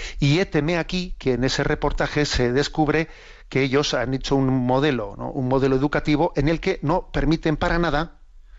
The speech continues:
que sus niños tengan acceso en la educación a dispositivos, mm, dispositivos, eh, tecnológicos, ¿eh? O sea, ellos han optado para que sus hijos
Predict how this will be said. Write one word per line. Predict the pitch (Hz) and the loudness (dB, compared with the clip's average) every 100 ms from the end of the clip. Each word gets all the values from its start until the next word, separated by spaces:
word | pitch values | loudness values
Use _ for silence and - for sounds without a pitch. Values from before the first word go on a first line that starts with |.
| - - - | -14 -12 -6
que | - | -2
sus | 135 160 143 | 0 2 4
niños | 156 135 151 - - - - - - - - | 4 4 2 -4 -12 -18 -20 -20 -20 -20 -10
tengan | - 135 139 | -2 0 0
acceso | 131 - 143 127 | 0 0 -2 0
en | 120 | 0
la | 127 | 0
educación | 139 143 - 139 139 139 - - - - | 0 -2 0 0 0 -4 -16 -20 -12 -4
a | 110 113 | -2 -2
dispositivos, | 123 135 - - 131 143 123 113 | 0 0 0 0 0 0 0 0
mm, | 127 127 135 | 0 0 -2
dispositivos, | 127 - 131 123 135 123 123 120 - | -4 -2 -2 0 0 2 2 0 0
eh, | 139 131 120 120 - | 2 2 2 0 -2
tecnológicos, | 131 123 131 127 - - - - - - - - - - - - | 0 2 2 0 -6 -10 -12 -12 -14 -20 -20 -20 -20 -20 -16 -12
¿eh? | - - - - - - | -12 -14 -20 -20 -18 -12
O | |
sea, | 110 104 | -8 -6
ellos | 110 - | -2 0
han | 117 110 - | 0 -2 -6
optado | - 127 - 139 120 | -4 -2 0 0 0
para | 110 110 | -2 -4
que | 110 | -4
sus | 117 131 | -2 -2
hijos | 156 185 202 - | 0 0 -2 -6